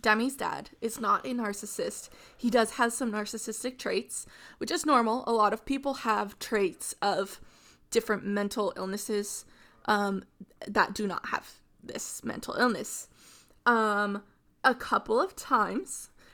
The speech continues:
there is one time specifically where Demi says that her father wants to save face in front of all of his friends and doesn't want to make problems and not present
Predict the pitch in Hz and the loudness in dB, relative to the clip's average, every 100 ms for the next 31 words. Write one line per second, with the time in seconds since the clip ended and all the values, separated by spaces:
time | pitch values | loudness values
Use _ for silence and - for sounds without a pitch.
0 | _ 233 226 226 220 220 220 - 226 240 | _ 4 6 6 6 2 2 0 -2 -2
1 | - 262 - 247 240 240 226 226 - 214 | -2 -4 -2 -2 -2 -2 -2 -2 -4 0
2 | 214 202 196 185 202 - _ - - _ | 0 2 2 2 0 -6 _ -20 -20 _
3 | _ 202 185 233 214 233 233 - 220 202 | _ -10 2 6 6 6 4 2 2 0
4 | 196 202 190 185 - - 214 - - 202 | 0 0 0 0 -2 2 2 2 4 6
5 | 202 208 226 262 214 196 - - 208 - | 6 4 0 2 2 2 -2 -4 -4 0
6 | 208 196 - - 208 - 233 220 208 202 | 2 2 0 -2 -2 -4 -6 -4 -2 -2
7 | 208 - - 170 180 226 - - - 208 | -2 -2 2 4 2 -4 -4 -2 -2 -4
8 | - - 247 226 240 - 196 190 - 196 | -6 -4 -2 0 -2 -2 -4 -6 -4 2
9 | 190 190 208 - - - - _ _ _ | 4 4 2 -8 -20 -20 -20 _ _ _
10 | - - 220 202 - 269 285 247 190 320 | -10 0 2 2 0 8 10 10 2 0
11 | - - - _ _ _ _ _ _ _ | -4 -10 -12 _ _ _ _ _ _ _
12 | - 214 208 202 196 185 175 - _ - | 0 2 2 0 0 -4 -8 -12 _ -20
13 | _ _ _ 202 220 202 - - 220 214 | _ _ _ 2 8 10 10 6 2 2
14 | 208 240 | 0 0